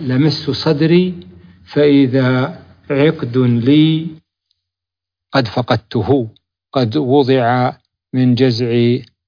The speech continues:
أظفار وقد انقطع، فرجعت ألتمس عقدي فاشتغلت بذلك فحبسني ابتغاؤه." قالت:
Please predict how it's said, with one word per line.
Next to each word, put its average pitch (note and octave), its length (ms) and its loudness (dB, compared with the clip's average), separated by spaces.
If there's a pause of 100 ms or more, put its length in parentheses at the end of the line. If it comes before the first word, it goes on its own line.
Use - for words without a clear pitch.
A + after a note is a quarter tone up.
(100)
أظفار A2 680 -2 (760)
وقد C3 280 -2
انقطع، G2+ 500 -4 (400)
فرجعت E3 600 0
ألتمس D3+ 600 0
عقدي C#3 680 -2 (380)
فاشتغلت D#3+ 1800 -2
بذلك D#3 720 0
فحبسني C3 800 -2
ابتغاؤه." A2 520 -2 (680)
قالت: F3 520 0